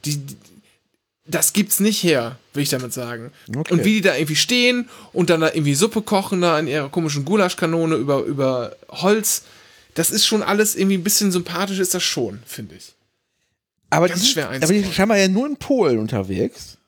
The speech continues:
Speaker 1: Ja, derzeit, da sind die ja. Die fahren jetzt immer weiter Richtung Osten.
Speaker 2: Okay.
Speaker 1: Mal gucken, <laughs> wie weit sie kommen.
Speaker 2: <laughs>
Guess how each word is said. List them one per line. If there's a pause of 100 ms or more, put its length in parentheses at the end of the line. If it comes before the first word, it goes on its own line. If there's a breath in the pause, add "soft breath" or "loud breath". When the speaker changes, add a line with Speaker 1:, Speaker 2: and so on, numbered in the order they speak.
(580)
Speaker 1:
Ja,
derzeit,
da
sind
die
ja.
Die
fahren
jetzt
immer
weiter
Richtung
Osten. (320)
Speaker 2:
Okay. (100)
Speaker 1:
Mal
gucken, (200 soft breath)
<laughs>
wie
weit
sie
kommen. (100)
Speaker 2:
<laughs>